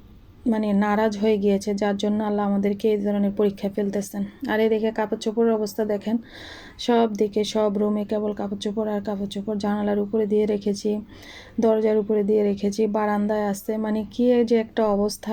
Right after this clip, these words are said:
কাপড় চোপড়ের গন্ধেও মনে হচ্ছে যেন ঘরে থাকা যাবে না, এমন একটা অবস্থা। তো তারপরেও তো আমরা আলহামদুলিল্লাহ ভালো আছি। বলতে গেলে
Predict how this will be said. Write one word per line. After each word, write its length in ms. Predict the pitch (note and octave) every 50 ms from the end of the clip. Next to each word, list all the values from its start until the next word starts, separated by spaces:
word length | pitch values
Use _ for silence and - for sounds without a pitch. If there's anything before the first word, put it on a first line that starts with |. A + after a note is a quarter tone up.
| G#3+
কাপড় 300 | G#3 A3 G#3+ G#3 A3+ G#3+ G#3
চোপড়ের 360 | - A3+ A3+ A3+ A3+ A3 G#3+
গন্ধেও 400 | G#3 G#3 G#3 G#3 G#3 G#3+ G#3+ A3
মনে 160 | A3+ A3 G3+
হচ্ছে 240 | G3+ A3 G#3 - G#3+ G#3
যেন 160 | G#3 G3+ G#3 G#3 G#3
ঘরে 200 | G3+ G#3 G3+ G3+
থাকা 240 | G3+ G#3 G3+ G3+ G#3 G3+
যাবে 240 | G#3 G3 G3 G3
না, 80 | G3 G3+
এমন 180 | G3+ G3+ G3+ G3+
একটা 280 | G3+ G3+ G3+ - G#3 G3
অবস্থা। 360 | G3+ G#3+ G3+ - - - G#3+ G#3+ A3+ - - - - - - - - - - - - - - - - - - -
তো 100 | - A3 G#3
তারপরেও 560 | G#3 A#3 G#3+ G#3 G#3+ - G#3+ G#3+ G#3+ G#3+ G#3
তো 120 | G#3 - A3
আমরা 240 | G#3+ G#3+ G#3 G#3+ G#3+ G3+
আলহামদুলিল্লাহ 600 | G3+ G3 - A3 G#3+ G#3 G#3+ G#3+ G#3 G#3 G3+ G3
ভালো 260 | G3 G#3 G3+ G3 G3
আছি। 280 | G3+ G3+ G3+ - - G#3 G#3
বলতে 280 | G#3 G3+ G3+ G3+ G3+ G#3 G#3
গেলে 220 | G#3 G3+ G3+